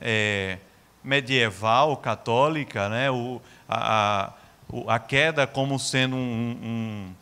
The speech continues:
uma característica sexual, né? Ou, ou o sexo se tornando uma característica da queda, né? Até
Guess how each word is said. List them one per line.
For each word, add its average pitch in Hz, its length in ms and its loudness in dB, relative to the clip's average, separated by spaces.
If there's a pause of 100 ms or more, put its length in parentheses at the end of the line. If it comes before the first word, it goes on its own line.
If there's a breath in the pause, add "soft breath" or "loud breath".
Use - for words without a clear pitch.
(540)
uma 107 140 -8
característica 131 920 0
sexual, 131 840 0
né? 110 140 -2
Ou, 120 220 -2
ou 120 240 0
o - 20 -8
sexo 139 640 0
se 127 160 -6
tornando 120 540 -2
uma 113 220 -2
característica 113 1040 -2 (760 loud breath)
da 117 180 0
queda, 131 520 2
né? 123 220 0
Até 117 460 0